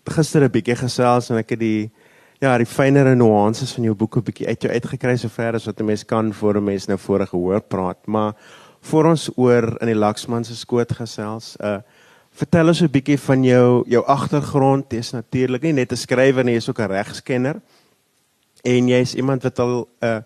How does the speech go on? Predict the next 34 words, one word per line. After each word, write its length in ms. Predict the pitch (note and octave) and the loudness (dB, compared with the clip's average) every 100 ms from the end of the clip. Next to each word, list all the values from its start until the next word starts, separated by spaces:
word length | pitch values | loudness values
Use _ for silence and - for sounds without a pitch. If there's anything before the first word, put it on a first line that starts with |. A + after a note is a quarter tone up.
| _ _ _ | _ _ _
redelike 320 | C#3 F3 D#3+ | 0 2 2
lang 220 | B2 B2 D3 | 0 0 0
tyd 180 | D3 | 0
in 80 | C#3+ | 2
Nieu-Seeland 600 | C3+ A#2+ G#2+ A2+ C3+ B2 | 2 2 2 2 0 0
woon. 260 | G#2 D3 A2+ | 0 2 2
Jy 100 | G#2 | -2
weet, 180 | A2 A#2 | -2 -4
jy 60 | |
het 140 | G#2+ A#2 | -2 -2
'n, 220 | G#2+ G#2+ _ _ _ _ | -2 -4 _ _ _ _
jy 80 | G#2 | -6
het 100 | A#2 | -4
amper 220 | C#3 C#3+ | 0 -2
iets 120 | C#3 | 0
soos 140 | C#3+ C3 | -2 -2
'n 80 | |
buitestandersperspektief 1400 | A2 G#2 C3+ - C3+ B2+ B2 - A#2 - A#2 - B2 - | -2 -2 -4 -4 -4 -4 -6 -8 -8 -8 -12 -8 -12 -8
op, 320 | G#2+ G2+ _ A2 | -8 -8 _ -6
eh, 160 | G#2 G2+ _ _ - | -6 -8 _ _ -16
die 80 | B2 | -12
Suid-Afrikaanse 720 | A#2+ B2+ B2+ B2+ C3 B2+ B2 | -8 -6 -4 0 0 -2 -6
samelewing 720 | B2 A#2+ B2+ A#2+ A2+ A2 G#2+ | -4 -2 -2 -2 0 -2 -4
en 280 | G#2 G#2 G#2 | -4 -4 -2
hoe 200 | G2 A2 | 2 2
hy 100 | A#2 | 2
verander 460 | - - A2+ A#2+ | -2 -6 -4 -2
het 220 | A#2 - G#2 | -2 -2 -4
en 200 | G2+ F#2+ - - - | -4 -6 -16 -14 2
hoe 180 | C3 | 4
hy 80 | C3 | 6
was 280 | A#2 A#2+ - | 2 0 -2
in 80 | A#2 | -6
die, 280 | A2+ G#2+ | -4 -6